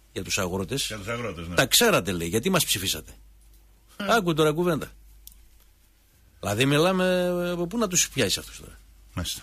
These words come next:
Speaker 1: Σας ψηφίσαμε, ρε εσύ. Τους ψηφίσανε δηλαδή, γιατί ευτυχώς εγώ τουλάχιστον δεν τους ψήφισα.
Speaker 2: Του, του, του,
Speaker 1: Αλλά
Speaker 2: του,
Speaker 1: αν
Speaker 2: του,
Speaker 1: πήγαινα, θα
Speaker 2: μακριά
Speaker 1: τους
Speaker 2: από μένα.
Speaker 1: ψήφιζανε.
Speaker 2: Μακριά
Speaker 1: Λοιπόν,
Speaker 2: από
Speaker 1: σας
Speaker 2: μένα.
Speaker 1: ψηφίσανε για να δούνε κάτι καλύτερο από τους άλλους, ρε εσύ. Όχι κάτι χειρότερο.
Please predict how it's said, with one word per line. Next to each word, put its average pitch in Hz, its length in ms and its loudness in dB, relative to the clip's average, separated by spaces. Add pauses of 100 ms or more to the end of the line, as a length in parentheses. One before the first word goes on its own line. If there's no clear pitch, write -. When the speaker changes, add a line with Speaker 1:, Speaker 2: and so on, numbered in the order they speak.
(100)
Speaker 1:
Σας - 200 2
ψηφίσαμε, 190 560 4
ρε 147 80 4
εσύ. 117 380 0 (560)
Τους - 140 -2
ψηφίσανε 147 500 2
δηλαδή, 104 240 -2
γιατί 110 280 0
ευτυχώς 131 440 0
εγώ 120 180 2
τουλάχιστον 113 460 0
δεν 104 100 -4
τους 95 120 -6
ψήφισα. 165 280 0
Speaker 2:
Του, 160 120 0
του, 110 60 -6
του, 120 160 -4
Speaker 1:
Αλλά 107 140 4
Speaker 2:
του, - 20 6
Speaker 1:
αν 160 60 4
Speaker 2:
του, 156 60 0
Speaker 1:
πήγαινα, 180 260 2
θα - 80 2
Speaker 2:
μακριά 190 120 4
Speaker 1:
τους 175 80 0
Speaker 2:
από 214 100 2
μένα. - 120 2
Speaker 1:
ψήφιζανε. 135 220 -2 (680)
Speaker 2:
Μακριά - 200 -4
Speaker 1:
Λοιπόν, 131 160 0
Speaker 2:
από 117 100 -2
Speaker 1:
σας - 20 0
Speaker 2:
μένα. 143 120 0
Speaker 1:
ψηφίσανε 175 460 4
για 196 180 6
να 185 280 4
δούνε 214 280 2
κάτι 220 280 2
καλύτερο 226 420 4
από 226 160 2
τους - 160 4
άλλους, 233 280 6
ρε 92 60 -6
εσύ. 123 300 -6
Όχι 202 160 2
κάτι 202 220 2
χειρότερο. 143 540 2